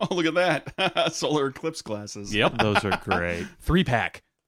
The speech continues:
Speaker 3: Yes.
Speaker 2: And they're, they're not the cardboard ones. They're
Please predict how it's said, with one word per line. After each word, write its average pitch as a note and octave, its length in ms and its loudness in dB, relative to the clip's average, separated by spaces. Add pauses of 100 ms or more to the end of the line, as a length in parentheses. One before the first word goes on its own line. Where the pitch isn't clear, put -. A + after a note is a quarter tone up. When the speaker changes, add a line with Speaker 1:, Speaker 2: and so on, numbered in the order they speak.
(100)
Speaker 3:
Yes. G2 460 0
Speaker 2:
And B2 120 0
they're, A#2 280 -2 (360)
they're A#2+ 280 -4 (100)
not C#3 240 -2
the - 60 -12
cardboard A#2+ 500 0
ones. F#2+ 260 -8
They're F#2+ 140 -8